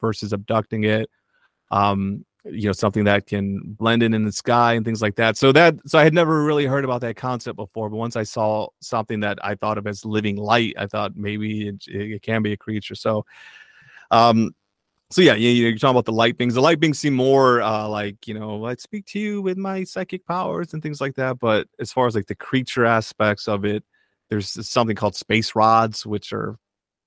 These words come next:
probably just bugs flying really close to the camera. But, you know, some people have, have said, "Oh, that's,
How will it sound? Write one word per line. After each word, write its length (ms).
probably 360
just 260
bugs 380
flying 320
really 220
close 340
to 60
the 60
camera. 380
But, 300
you 140
know, 100
some 180
people 260
have, 360
have 240
said, 260
"Oh, 140
that's, 420